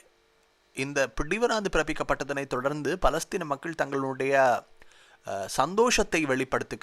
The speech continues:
இருக்கிறார்கள் ஒரு புறத்திலே. மறுபுறத்தில் பார்க்கின்ற போது ஐரோப்பிய ஒன்றியத்தினுடைய வெளியுறவுத்துறை, அ,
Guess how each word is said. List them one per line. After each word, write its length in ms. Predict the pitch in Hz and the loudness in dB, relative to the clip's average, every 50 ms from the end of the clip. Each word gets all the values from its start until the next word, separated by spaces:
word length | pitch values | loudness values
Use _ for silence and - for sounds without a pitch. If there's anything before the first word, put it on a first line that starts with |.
| - | -10
இருக்கிறார்கள் 520 | - 120 117 - - 117 110 107 104 107 101 | -10 -8 -8 -4 0 0 0 0 0 -4 -6
ஒரு 160 | 101 110 147 | -4 -4 0
புறத்திலே. 460 | 165 196 196 196 - 214 214 226 311 - _ - - - - - - _ | 4 4 4 4 4 2 0 0 -2 -6 _ -20 -20 -20 -20 -20 -6 _
மறுபுறத்தில் 520 | - 123 160 196 220 240 233 - 208 185 | 6 6 6 6 4 2 2 2 2 4
பார்க்கின்ற 380 | 165 165 156 151 - 147 139 143 | 4 4 4 4 2 -2 -2 0
போது 220 | 139 151 160 170 | 2 2 4 6
ஐரோப்பிய 600 | 135 127 147 165 196 220 214 - 220 208 190 175 | 6 6 6 6 4 4 4 2 2 2 2 2
ஒன்றியத்தினுடைய 1000 | 165 160 156 151 139 - 156 139 135 127 120 127 131 139 151 160 151 127 104 - - - - 117 | 2 2 0 0 0 0 -2 -4 -4 -2 -2 0 4 6 8 8 8 6 4 2 -6 -16 -6 -4
வெளியுறவுத்துறை, 1000 | 120 123 151 185 202 196 196 185 170 151 - 156 143 135 135 135 123 110 - _ _ - 127 | -2 -2 0 0 0 0 2 0 0 0 0 0 2 2 0 0 -4 -6 -10 _ _ -2 -2
அ, 440 | 110 101 98 95 92 92 95 92 | 0 0 0 -2 -4 -6 -8 -10